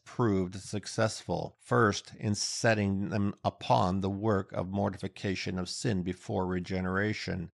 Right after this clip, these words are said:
and second, in setting upon them the same work after conversion in their own strength. With regard to the first, we have shown at some length that sanctification is not the work of an unbeliever.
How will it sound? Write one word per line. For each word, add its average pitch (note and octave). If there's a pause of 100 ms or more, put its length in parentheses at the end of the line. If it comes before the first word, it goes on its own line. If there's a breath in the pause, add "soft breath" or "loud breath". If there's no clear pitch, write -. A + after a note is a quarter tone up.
(200)
and G2
second, G2
in F#2+
setting G2+
upon F#2
them F#2+ (180)
the G2
same A#2
work F2+
after G2
conversion F#2+
in F#2+
their F#2+
own F#2+
strength. G2 (180)
With G2+
regard A2
to B2
the B2
first, E2+
we F2
have F2
shown F2
at F2
some A2
length F#2
that -
sanctification F#2+
is F#2
not G2 (180)
the F#2+
work F2 (140 soft breath)
of F2+
an D#2+
unbeliever. F2